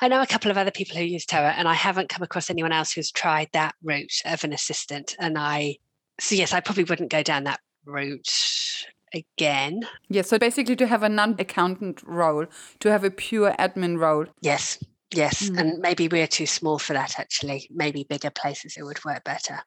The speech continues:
Speaker 2: So now looking at your staff structure now, you have one full-time employee in, in Australia. And does she work remotely or does she come to your home office?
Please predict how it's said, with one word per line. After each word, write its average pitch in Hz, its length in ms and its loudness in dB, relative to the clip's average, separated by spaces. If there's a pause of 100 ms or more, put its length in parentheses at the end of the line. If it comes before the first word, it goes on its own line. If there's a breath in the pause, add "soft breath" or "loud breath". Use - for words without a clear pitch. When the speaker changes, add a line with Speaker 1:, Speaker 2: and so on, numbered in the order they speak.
Speaker 2:
So 285 340 4
now 277 360 6
looking 330 320 4
at 247 120 2
your 240 300 6
staff 208 340 2
structure - 380 -4
now, 185 240 6
you 254 220 2
have 226 280 0
one 247 200 4
full-time 220 720 0 (260)
employee 208 680 2
in, 180 480 0 (100)
in 190 120 0
Australia. 165 680 2 (180)
And 220 320 4
does 233 220 4
she 330 120 4
work 349 260 2
remotely 220 480 4
or 269 100 6
does 208 180 0
she 202 120 -2
come 196 180 -2
to 202 140 -2
your 180 140 4
home 175 220 0
office? - 440 -4